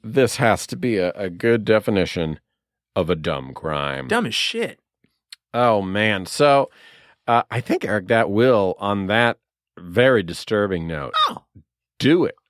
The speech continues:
Speaker 1: for, uh, for episode thirty-five
Speaker 2: Okay.
Speaker 1: of You Didn't Ask for This, don't you think?
Speaker 2: Ah,
Speaker 1: I think we've
Speaker 2: yeah,
Speaker 1: done enough
Speaker 2: there, there,
Speaker 1: good
Speaker 2: oh,
Speaker 1: today.
Speaker 2: oh, oh, there.
Speaker 1: Uh,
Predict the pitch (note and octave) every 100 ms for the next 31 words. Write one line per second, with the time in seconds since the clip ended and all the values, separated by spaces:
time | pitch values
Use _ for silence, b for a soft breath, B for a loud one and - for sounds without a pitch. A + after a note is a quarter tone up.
0 | _ - A2 G2+ F#2+ F#2 F#2 F#2+ - A2
1 | G#2 G#2 A2+ G2 A#2+ A#2 A2 C#3+ C#3 C#3
2 | C#3+ C3 D5 C5 A3 - - C3 C#3+ D3
3 | D3 D3 C3+ - D3 C3+ C3 F3 A#3 -
4 | - G3 - F#3+ A#3 G#4 - - _ _
5 | _ C5+ A4+ F#3 B2+ - G3 E3 C3+ D#3+
6 | C#3 C3+ G#2+ G2+ B2 C3+ G#2+ A2 C3 C#3
7 | E3+ - - E3 F#3+ F#3 - C3 C3+